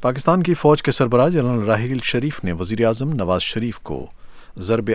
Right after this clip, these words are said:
عضب آپریشن کے بارے میں ایک بریفنگ میں بتایا ہے کہ آپریشن اپنے متعین مقاصد پر مبنی منصوبوں کے مطابق کامیابی سے جاری ہے اور یہ کہ مسلح افواج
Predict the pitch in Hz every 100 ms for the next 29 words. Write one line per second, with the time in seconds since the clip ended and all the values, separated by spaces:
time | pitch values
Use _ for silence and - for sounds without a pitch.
0 | - 139 131 - 104 104 113 - 135 104
1 | 82 90 98 95 87 76 92 98 147 117
2 | 65 65 82 95 - 101 - - - -
3 | - 98 - 131 135 147 160 120 107 87
4 | 85 95 98 110 127 101 80 90 90 -
5 | - 82 82 92 92 82 82 117 131 113
6 | 76 73 92 92 87 - 87 80 87 110
7 | 139 - 104 104 104 - 107 - - -
8 | - 101 104 101 131 120 147 - 90 95
9 | 107 98 85 73 - 85